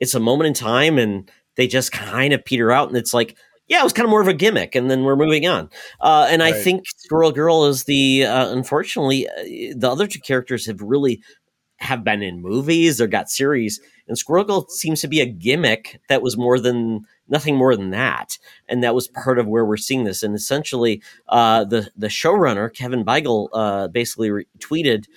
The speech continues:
Speaker 1: uh, basically said, uh, he, he showed footage and beh-, behind the scenes pictures of the New Warriors pilot, but it's dead.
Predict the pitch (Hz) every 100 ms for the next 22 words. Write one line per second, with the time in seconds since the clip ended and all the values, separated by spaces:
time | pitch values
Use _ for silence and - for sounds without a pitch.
0 | _ _ - 117 113 104 131 127 123 -
1 | 117 117 110 - 110 104 - - 131 -
2 | 131 - 156 123 - 147 202 101 104 -
3 | - 156 196 147 120 123 - 120 120 -
4 | _ 104 123 131 131 127 117 - 131 113
5 | - - - - - - 180 - 127 110
6 | - 139 139 107 123 120 120 127 113 110
7 | 104 92 - - 180 143 80 - - _
8 | _ _ _ _ 104 123 113 107 101 92
9 | 76 65